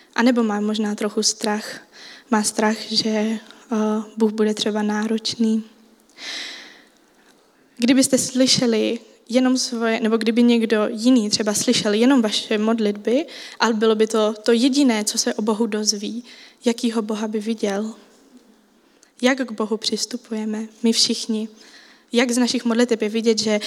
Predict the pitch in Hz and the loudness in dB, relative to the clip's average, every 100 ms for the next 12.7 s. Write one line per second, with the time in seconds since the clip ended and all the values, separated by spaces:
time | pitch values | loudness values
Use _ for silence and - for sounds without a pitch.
0 | - 196 220 240 208 233 247 208 226 226 | -2 -2 2 2 2 2 4 4 4 4
1 | 208 208 - 208 208 214 220 220 208 220 | 2 0 0 0 -2 0 -2 -2 -6 -8
2 | - _ - 247 330 330 277 226 220 240 | -16 _ -2 0 0 2 2 2 2 2
3 | 233 233 247 269 320 226 214 - _ _ | 2 2 2 2 2 -2 -2 -10 _ _
4 | - 269 262 339 247 247 226 220 208 214 | -2 0 2 0 0 0 0 0 -2 -2
5 | 208 202 202 214 226 214 214 - 226 - | -2 -6 -4 -6 -2 -2 0 -2 -2 -4
6 | 220 208 208 208 226 - _ _ - - | -4 -2 0 -2 -4 -8 _ _ -20 -20
7 | - _ _ _ _ - - - - - | -20 _ _ _ _ -20 -20 -12 -12 -12
8 | - _ _ _ _ 247 262 269 247 247 | -20 _ _ _ _ 2 2 2 0 0
9 | 247 233 226 - 226 240 - 240 - 220 | 0 0 -2 -2 0 0 0 -2 -2 0
10 | 226 294 302 - _ _ _ - - 247 | 0 -2 -4 -20 _ _ _ -8 0 2
11 | 240 240 - 233 226 220 - 226 220 214 | 4 2 2 0 0 -2 0 2 2 2
12 | 214 220 220 208 202 208 | 0 2 4 4 4 2